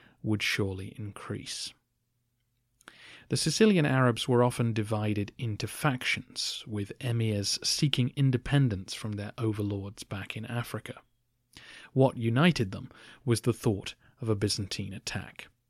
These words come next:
In response to Basil the second's military build-up, the Saracens had launched several raids on Roman territory,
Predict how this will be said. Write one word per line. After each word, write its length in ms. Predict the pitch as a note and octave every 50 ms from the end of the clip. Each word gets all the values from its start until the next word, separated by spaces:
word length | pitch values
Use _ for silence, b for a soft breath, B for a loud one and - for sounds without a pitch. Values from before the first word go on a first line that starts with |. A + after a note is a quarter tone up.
| _ _ _ _ _ _ _ _ _ _ _ - B B B B B B B B
In 140 | B2+ C3
response 440 | C3 B2+ - - F3 F#3 F3 D3 -
to 80 | - A#2
Basil 340 | G#2+ A2 A2 A2+ - A2+ G#2+
the 120 | G#2 G2
second's 500 | - - B2 A#2 - - A2 G2+ - -
military 360 | A2+ A#2 A#2 - - - G#2+
build-up, 440 | G2+ B2 D3 D3+ C#3 C#3 C3+ - - B B B B B B B
the 80 | -
Saracens 640 | A#2+ - - C#3 C3+ C#3 C3 - - C3 B2 B2 -
had 140 | - A2+ A2
launched 400 | G2+ G#2+ A2+ A2+ B2+ - - -
several 500 | - - - C3+ B2+ B2 - B2 A2 G#2+
raids 420 | G#2 G2+ G2 F#2+ F#2 F#2+ - -
on 140 | G#2+ G2+ G2
Roman 300 | G2+ G#2 G#2 G2 F#2+ F#2+
territory, 560 | - - C#3+ C#3 C3 B2 - - B2+ A#2+ A2